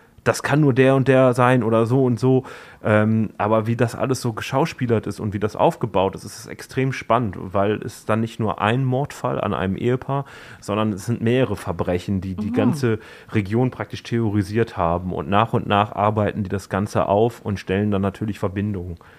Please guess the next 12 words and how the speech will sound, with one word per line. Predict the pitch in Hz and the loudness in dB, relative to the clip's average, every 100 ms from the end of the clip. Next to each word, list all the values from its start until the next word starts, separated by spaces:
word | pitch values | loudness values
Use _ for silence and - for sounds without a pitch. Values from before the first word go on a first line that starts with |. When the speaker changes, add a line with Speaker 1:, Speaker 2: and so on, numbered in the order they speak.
| - | -20
Speaker 1:
zueinander | - 98 80 85 82 90 82 | -10 -4 -2 -2 -2 -2 -2
her. | 90 95 98 | 0 0 0
Und, | 90 87 - - - - - - - | 0 -4 -8 -20 -20 -20 -20 -12 -2
ähm, | 90 82 85 85 82 _ _ _ _ _ _ 127 | 2 4 4 0 -4 _ _ _ _ _ _ -8
wie | |
gesagt, | 107 - | -4 -2
beruht | 104 101 | 0 0
alles | - 117 | 0 0
auf | - | 0
einer | 120 120 | 0 2
wahren | 104 120 | 2 2
Begebenheit. | 107 101 120 123 117 123 120 | 0 0 0 0 2 2 0